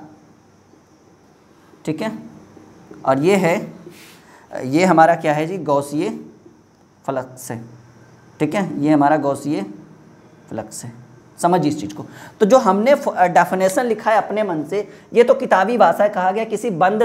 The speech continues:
तल से होकर, ये भी आपको समझ में आ जाएगा जब हम figure बनाएंगे तो, किसी बंद तल से होकर गुजरने वाला कुल विद्युतीय flux का मान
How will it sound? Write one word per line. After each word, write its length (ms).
तल 160
से 120
होकर, 160
ये 160
भी 120
आपको 220
समझ 260
में 100
आ 40
जाएगा 180
जब 160
हम 100
figure 260
बनाएंगे 380
तो, 120
किसी 220
बंद 340
तल 260
से 120
होकर 320
गुजरने 380
वाला 240
कुल 260
विद्युतीय 520
flux 400
का 160
मान 300